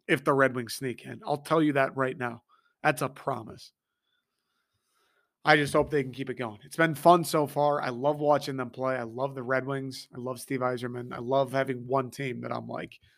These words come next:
"All right, they'll bring me some joy. I can, okay, I can kinda count on them. Let's do it." Just fucking one, which was one.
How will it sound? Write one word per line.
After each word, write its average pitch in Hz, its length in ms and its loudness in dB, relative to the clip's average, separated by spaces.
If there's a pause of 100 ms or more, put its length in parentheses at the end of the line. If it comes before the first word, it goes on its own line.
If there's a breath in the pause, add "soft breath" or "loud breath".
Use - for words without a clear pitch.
(840)
"All 139 60 6
right, 143 260 10 (220)
they'll 127 180 2
bring 156 220 6
me 135 80 0
some 123 180 -8
joy. 123 340 0 (120)
I 135 100 0
can, 147 260 -12
okay, 143 400 0 (100)
I 139 60 -4
can 139 120 -6
kinda 139 240 0
count 131 240 0
on 123 120 -4
them. 131 240 -4
Let's 127 220 -8
do 151 160 4
it." 117 140 -6 (840)
Just 139 160 -6 (200)
fucking 127 440 -2
one, 139 440 0 (400)
which 147 120 -6
was 147 160 0
one. 147 540 6